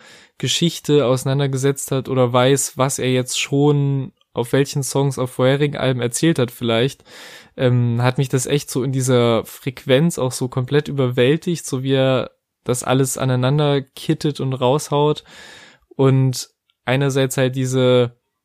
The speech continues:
ja, diese unkitschig süßen Momente, die er so an seine Mutter und seine Geschwister richtet, aber auch dann dieser Hass in seiner Stimme, was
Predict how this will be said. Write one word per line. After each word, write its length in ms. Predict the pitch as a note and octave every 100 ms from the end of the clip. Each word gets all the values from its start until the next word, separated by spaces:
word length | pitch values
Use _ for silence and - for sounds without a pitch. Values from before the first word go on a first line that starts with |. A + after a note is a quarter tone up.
| _ _ _ _ _ _ _ _ C3
ja, 140 | B2+
diese 280 | C#3 B2+ -
unkitschig 1040 | - D#3 F#3 F3 - F3 E3+ - D#3 -
süßen 420 | - D3 F3 - E3
Momente, 560 | D#3 D3+ E3 F3 E3+
die 100 | C#3
er 80 | C3
so 220 | C3 C3
an 160 | A2+ B2+
seine 240 | B2+ B2
Mutter 260 | B2+ D3 D#3+
und 100 | C#3
seine 220 | C3 B2+
Geschwister 500 | B2 - D3 - C#3+
richtet, 260 | C#3 - C3+
aber 180 | B2 B2+
auch 80 |
dann 420 | - C3+ C3 B2+ _
dieser 380 | C3+ B2+ B2 B2
Hass 300 | B2+ D3+ -
in 160 | D3 C#3
seiner 260 | C#3+ D3
Stimme, 480 | C#3+ - D#3 D#3+ C#3
was 380 | B2 - -